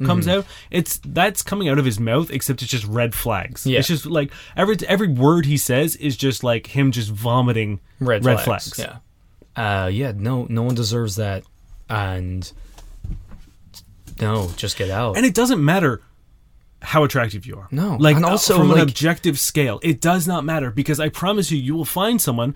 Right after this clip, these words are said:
Speaker 1: who
Speaker 2: Mm-hmm.
Speaker 1: finds you attractive.
Speaker 2: Hundred percent. And also isn't a shithead
Speaker 1: Yeah.
Speaker 2: like this person.
Speaker 1: Um, it, it's, it's one of those
Speaker 2: Just
Speaker 1: things where people are like,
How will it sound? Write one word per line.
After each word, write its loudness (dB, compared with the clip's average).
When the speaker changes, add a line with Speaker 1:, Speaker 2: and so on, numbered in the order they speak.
Speaker 1:
who 0
Speaker 2:
Mm-hmm. 2
Speaker 1:
finds 0
you 0
attractive. -2
Speaker 2:
Hundred 2
percent. 0
And 2
also 2
isn't 0
a 2
shithead -2
Speaker 1:
Yeah. 2
Speaker 2:
like 4
this 2
person. -2
Speaker 1:
Um, -2
it, 0
it's, -4
it's 0
one 0
of 0
those 4
Speaker 2:
Just 0
Speaker 1:
things 0
where 0
people -2
are 2
like, -2